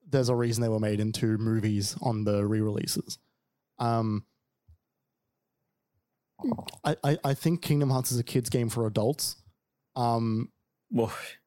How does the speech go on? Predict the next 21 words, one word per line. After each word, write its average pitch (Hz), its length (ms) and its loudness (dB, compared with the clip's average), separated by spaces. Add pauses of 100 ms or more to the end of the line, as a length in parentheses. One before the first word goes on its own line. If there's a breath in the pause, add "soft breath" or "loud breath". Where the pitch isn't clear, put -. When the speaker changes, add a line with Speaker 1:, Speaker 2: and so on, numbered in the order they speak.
(440)
Speaker 2:
right. 101 280 0
Speaker 1:
which 135 180 2
is, 120 180 0
like, 117 360 0 (580)
like, 175 240 2
what 151 220 4
I 151 80 6
mean 143 160 2
by 135 160 4
that 127 100 2
is, 120 80 0
like, 123 180 -4
they, 139 180 2 (140)
they, 147 300 2
they 143 100 2
sort 160 180 2
of, 190 80 -2
they, 180 280 2
they 170 160 2
deal 190 280 4
with, 170 380 2